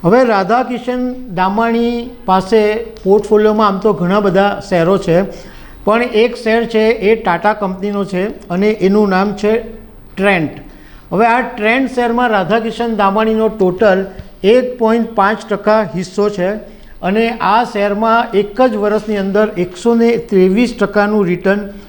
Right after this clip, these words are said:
મળ્યું છે અને ટ્રેન્ટનું જે માર્કેટ કેપ છે એ પણ એક લાખ કરોડની ઉપર પહોંચી ગયું છે. બીજું કે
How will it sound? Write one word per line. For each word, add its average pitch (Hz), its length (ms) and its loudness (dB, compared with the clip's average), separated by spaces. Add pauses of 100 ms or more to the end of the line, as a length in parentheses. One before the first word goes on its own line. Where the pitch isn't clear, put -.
(320)
મળ્યું 190 340 4
છે 196 220 2 (360)
અને 214 200 2
ટ્રેન્ટનું 202 600 0
જે 233 120 2
માર્કેટ 208 560 -2
કેપ 214 240 -2
છે 202 540 -4
એ 190 100 2
પણ 233 200 0 (120)
એક 226 280 2
લાખ 220 300 0
કરોડની 202 400 -2
ઉપર 196 360 0 (520)
પહોંચી 190 300 0
ગયું 156 220 2
છે. 127 220 -2 (1500)
બીજું 220 320 4
કે 277 380 2